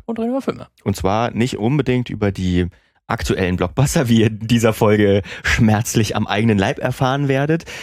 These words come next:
Speaker 2: sondern wir gucken so ein bisschen, ähm, hinter die Leinwand, ähm, versuchen so gesellschaftliche, gesellschaftlich relevante Themen irgendwie zu besprechen und eben auch manchmal Filme, die vielleicht ein bisschen älter sind, aber ganz interessant sind, ähm, wie heute.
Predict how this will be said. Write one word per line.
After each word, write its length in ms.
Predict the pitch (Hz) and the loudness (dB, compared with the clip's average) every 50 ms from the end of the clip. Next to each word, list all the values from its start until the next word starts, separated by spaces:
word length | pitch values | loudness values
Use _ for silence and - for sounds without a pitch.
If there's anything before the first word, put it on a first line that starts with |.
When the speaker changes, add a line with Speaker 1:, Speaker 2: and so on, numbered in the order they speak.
| - - - | -16 -14 -4
Speaker 2:
sondern 580 | - 110 113 117 113 113 117 110 - 92 95 | -2 2 2 2 2 2 0 0 0 0 0
wir 120 | 104 107 101 | 0 0 0
gucken 260 | - 143 - 135 117 | 0 -2 -2 0 0
so 60 | 113 | 0
ein 60 | 107 | 0
bisschen, 360 | 107 120 - - 117 104 98 | 0 -2 -2 0 0 0 0
ähm, 180 | 90 - 92 85 - | 0 -2 -4 -2 2
hinter 260 | 92 113 135 175 165 | 2 2 4 2 2
die 120 | 151 156 | 2 2
Leinwand, 600 | 135 143 135 135 139 139 139 127 127 131 131 - - | 0 0 0 0 0 0 0 0 0 -2 -2 -4 -2
ähm, 300 | - 95 98 95 90 - | -2 -2 -2 -4 -8 -12
versuchen 520 | _ - - 95 98 104 101 - 104 92 90 | _ -4 -4 -2 -2 -2 -2 -2 -6 -6 -6
so 140 | - - 85 | -6 -6 -6
gesellschaftliche, 1000 | - - 85 87 92 - - - 117 - - - 107 104 - 107 101 98 90 - - - | -6 -4 -4 -2 -2 -2 0 -2 -2 -2 -2 -4 -4 -2 0 0 0 0 0 -2 -4 -6
gesellschaftlich 600 | 92 87 85 95 107 - 131 117 - 110 107 - | -6 -2 0 -2 0 0 -2 -2 -2 -4 -2 0
relevante 400 | 101 95 90 92 - 117 - 123 | 0 0 0 0 -2 -2 -4 -4
Themen 300 | - 127 120 117 120 117 | -2 0 -2 0 0 -2
irgendwie 220 | - 113 110 110 | -2 0 -2 -2
zu 120 | - - 104 | -2 -4 -4
besprechen 480 | - - - - - 110 - 120 117 - - - - - - - - - | -4 -4 -4 -4 -6 -4 -2 -2 -2 -2 -6 -14 -12 -12 -12 -12 -4 -2
und 140 | 107 - | -2 0
eben 180 | 82 113 127 135 | 0 0 0 0
auch 140 | 76 92 123 | -2 -2 -2
manchmal 420 | 117 98 107 120 - 127 113 113 113 | -2 -2 -4 -2 -2 -2 -2 -2 -2
Filme, 300 | - 117 110 113 117 107 | 0 0 2 2 2 2
die 200 | - 110 107 104 - - - - | 4 2 2 2 0 -10 -18 -6
vielleicht 240 | - - 262 - | -4 -4 -4 -4
ein 40 | 202 | -4
bisschen 200 | 190 185 - 180 | -4 -2 0 0
älter 280 | - 104 147 - 165 123 | 0 0 2 2 0 0
sind, 280 | 113 127 131 131 123 | 2 2 2 2 2
aber 180 | - 101 104 104 | 0 0 0 0
ganz 180 | 107 107 107 - | -2 -2 -4 -6
interessant 500 | 92 - - 92 - 98 92 101 107 - | -8 -4 -4 -2 0 0 0 0 0 0
sind, 400 | - 95 95 95 95 95 - - - | 0 0 2 2 0 -2 -4 -4 -4
ähm, 380 | 87 87 90 90 90 87 85 87 | -2 0 0 0 -2 -2 -4 0
wie 140 | - 147 143 | 0 2 2
heute. 320 | 95 85 90 - 71 69 | 2 2 0 -2 -4 -10